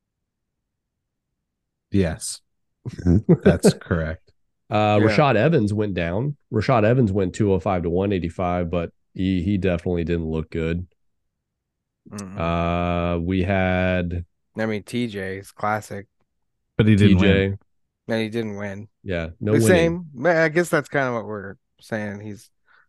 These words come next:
Speaker 3: not an exception to that.
Speaker 2: Yeah,
Speaker 1: Yeah.
Speaker 2: so, you know, we'll, we'll see what, what it holds for Brendan Allen. He gave him somebody in the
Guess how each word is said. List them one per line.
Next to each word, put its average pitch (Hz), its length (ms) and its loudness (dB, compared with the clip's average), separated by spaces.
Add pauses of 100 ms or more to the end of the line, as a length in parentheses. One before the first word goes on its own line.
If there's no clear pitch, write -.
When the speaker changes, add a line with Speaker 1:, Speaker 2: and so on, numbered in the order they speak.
Speaker 3:
not 104 200 -4
an 95 100 -10
exception 98 640 -12 (140)
to 101 100 -8
that. 95 280 -10 (2000)
Speaker 2:
Yeah, 202 220 2
Speaker 1:
Yeah. 92 100 2
Speaker 2:
so, 165 400 6
you 180 140 2
know, 110 160 4
we'll, 151 340 0
we'll 165 100 0
see 214 160 -4
what, 165 200 2 (160)
what 113 180 -2
it 95 100 -4
holds 101 520 0
for 98 180 -2
Brendan 92 380 2
Allen. 104 360 2
He 113 200 -2 (400)
gave 120 180 -2
him 98 140 0
somebody 92 340 2
in 90 140 0
the 87 340 -2